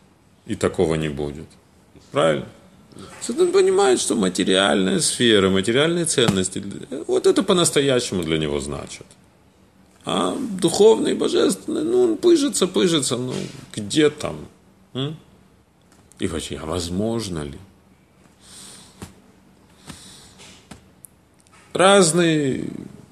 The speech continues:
люди по-разному, так сказать, из этого, из этой проблемы вылазили. Кто-то говорит: «Ну, ну, значит, мне не дано». Такое некое отчаяние от себя, и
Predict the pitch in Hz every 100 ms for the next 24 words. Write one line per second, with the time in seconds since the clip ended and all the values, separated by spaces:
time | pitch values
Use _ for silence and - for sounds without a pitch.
0 | - - - 110 123 160 156 143 135 113
1 | 98 98 92 82 76 78 85 - 92 -
2 | 85 95 95 85 82 82 101 92 78 90
3 | 80 90 87 80 80 73 69 76 76 -
4 | 190 196 196 185 170 170 - 254 320 302
5 | 285 311 180 202 165 135 139 123 90 78
6 | 69 65 69 _ _ _ - - - 80
7 | 73 - 80 85 - 95 80 80 98 -
8 | 220 233 - 302 285 254